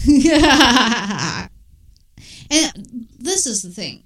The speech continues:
M G K seems like he's such a cool dude that if you ever did get, like, a moment just to a-, like, talk to him, like, he would be totally open to have a conversation.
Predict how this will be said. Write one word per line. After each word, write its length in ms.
M 140
G 140
K 280
seems 340
like 180
he's 200
such 380
a 140
cool 380
dude 560
that 300
if 180
you 120
ever 320
did 260
get, 220
like, 120
a 120
moment 340
just 180
to 60
a-, 280
like, 240
talk 300
to 120
him, 160
like, 180
he 200
would 120
be 120
totally 340
open 240
to 60
have 180
a 20
conversation. 840